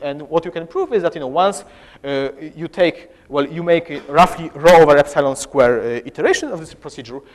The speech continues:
then you will indeed recover the one minus epsilon approximation to maximum flow problem. And rho here is just, you know, it's called the width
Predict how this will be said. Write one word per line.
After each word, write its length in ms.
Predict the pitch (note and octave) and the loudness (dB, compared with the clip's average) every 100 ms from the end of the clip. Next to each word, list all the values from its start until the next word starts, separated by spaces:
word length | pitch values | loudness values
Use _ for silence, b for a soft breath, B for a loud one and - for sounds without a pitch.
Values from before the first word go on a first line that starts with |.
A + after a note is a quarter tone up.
| b | b
then 240 | - E3 E3 - | 0 0 0 -12
you 120 | D#3 F3 | -6 0
will 180 | E3+ - - - | 0 -2 -10 -12
indeed 380 | F3+ D3+ G3+ D#3 | -10 -8 -8 -6
recover 420 | D3+ D#3 C#3 C3+ | -2 0 0 -4
the 80 | B2+ | -4
one 180 | C#3 | -6
minus 200 | C#3 B2+ | -6 -12
epsilon 240 | - B2+ A#2+ | -16 -14 -14
approximation 520 | A2+ A2 A2+ A2 G#2+ | -14 -18 -16 -16 -18
to 60 | G#2+ | -18
maximum 360 | G#2+ - G2 | -18 -18 -20
flow 180 | G2 G2 | -16 -16
problem. 320 | G2 G2+ G2 - - b b b | -14 -16 -16 -20 -20 b b b
And 180 | D#3 E3 | -6 -4
rho 180 | E3 F#3+ | 0 0
here 320 | G#3+ F3 G3 - B - | 2 0 0 -2 B -4
is 200 | F3 D3 | -4 2
just, 340 | D#3 D3+ - B C#3+ | 2 2 -2 B -8
you 40 | |
know, 160 | C#3 C#3 | -6 -6
it's 180 | C#3+ | -10
called 280 | - F3 D3+ | 0 0 0
the 60 | C#3 | -6
width 360 | D#3 C#4+ - | -2 -2 -4